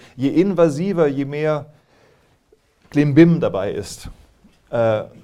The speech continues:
desto wirksamer ist ein Placebo. Und letztendlich reden wir jetzt schon von einem ganz wichtigen Wirkmechanismus von Placebo, nämlich, ähm,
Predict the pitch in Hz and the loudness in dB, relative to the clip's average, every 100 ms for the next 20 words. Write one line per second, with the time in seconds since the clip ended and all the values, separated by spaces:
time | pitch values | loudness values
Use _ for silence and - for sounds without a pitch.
0 | _ - 156 147 - 135 131 123 - 127 | _ -18 -12 -12 -14 -6 -4 -4 -6 -6
1 | 123 104 117 123 - 120 110 73 - 101 | -6 -4 -4 -4 -4 -4 -4 -6 -10 -14
2 | 101 101 - 107 110 98 107 120 123 135 | -10 -12 -10 -10 -10 -10 -6 -6 -4 -6
3 | 143 135 135 151 156 139 127 123 139 139 | -6 -4 -2 -2 -2 -2 -2 -4 -8 -8
4 | 135 120 113 127 131 113 110 156 - 120 | -8 -8 -6 -6 -10 -10 -6 -6 -8 -12
5 | 110 101 139 208 139 107 104 98 95 - | -12 2 4 4 0 -10 -10 -14 -16 -18
6 | 101 101 90 92 - 101 104 110 110 107 | -16 -16 -16 -16 -10 -10 -8 -8 -8 -10
7 | - - _ _ _ _ _ _ _ 104 | -14 -20 _ _ _ _ _ _ _ -8
8 | 101 95 90 | -8 -8 -14